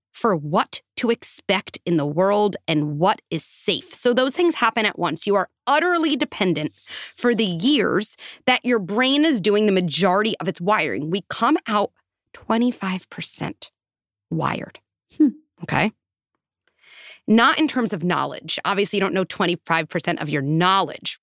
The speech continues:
Speaker 1: but your brain has a lot of development. It's why humans are so impacted by their environment, 'cause the environment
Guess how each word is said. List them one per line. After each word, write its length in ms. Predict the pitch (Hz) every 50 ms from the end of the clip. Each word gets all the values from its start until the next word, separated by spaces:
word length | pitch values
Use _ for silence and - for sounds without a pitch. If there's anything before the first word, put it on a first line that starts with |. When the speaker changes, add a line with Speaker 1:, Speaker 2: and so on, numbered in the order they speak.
| _ -
Speaker 1:
but 180 | 277 269 - -
your 160 | 233 233 254 233
brain 460 | 180 175 190 220 285 359 359 320 233
has 180 | 185 226 202
a 60 | 208 202
lot 220 | 190 202 202 214
of 100 | 196 165
development. 480 | 202 185 143 175 190 196 185 156 143 127
It's 140 | - -
why 160 | - 214 220 247
humans 380 | - - 240 240 220 208 - -
are 100 | - 180 175
so 680 | - - - - - - - 226 220 214 214 208 196 - -
impacted 580 | 220 202 - 196 190 185 - - 160 160 135 - _ -
by 260 | 196 180 185 190 190
their 200 | 170 180 160 151
environment, 760 | 143 143 135 139 165 208 233 311 285 202 147 143 131 - -
'cause 120 | - 190
the 140 | 156 190 185
environment 760 | 180 185 175 156 160 220 233 269 269 262 214 151 147 156